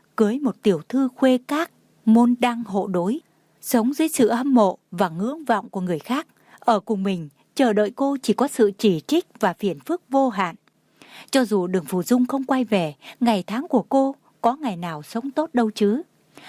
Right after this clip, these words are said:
Đường Lạc Lạc vùi đầu trên gối, khóc hu hu,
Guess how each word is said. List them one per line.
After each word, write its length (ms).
Đường 160
Lạc 180
Lạc 240
vùi 200
đầu 220
trên 220
gối, 320
khóc 140
hu 240
hu, 280